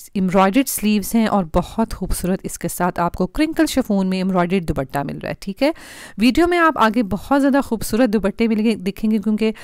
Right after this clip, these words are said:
आपको पता है कि आइडियाज़ की जो फेस्टिव कलेक्शन होती है उनके दुपट्टे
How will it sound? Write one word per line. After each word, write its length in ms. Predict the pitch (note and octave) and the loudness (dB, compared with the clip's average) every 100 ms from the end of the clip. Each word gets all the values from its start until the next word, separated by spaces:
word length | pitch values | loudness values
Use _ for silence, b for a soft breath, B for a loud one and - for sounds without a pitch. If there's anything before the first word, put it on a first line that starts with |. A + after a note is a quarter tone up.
| B B - | B B -2
आपको 200 | - C4+ | 0 0
पता 220 | C4+ C#4+ | 0 4
है 140 | D4+ | 4
कि 160 | - C4+ - | 2 0 4
आइडियाज़ 480 | G#3 G3 A#3+ B3 - | 4 4 2 2 0
की 80 | |
जो 100 | A#3+ | 0
फेस्टिव 560 | A#3+ - - C#4 - F#4+ - | -2 -4 0 0 2 0 2
कलेक्शन 340 | B3 - A#3+ | -2 2 2
होती 260 | A#3 - A3 | 2 2 -2
है 40 | |
उनके 240 | A3 G#3 A3+ | 0 0 0
दुपट्टे 360 | F#3 G3 - | 0 -2 -2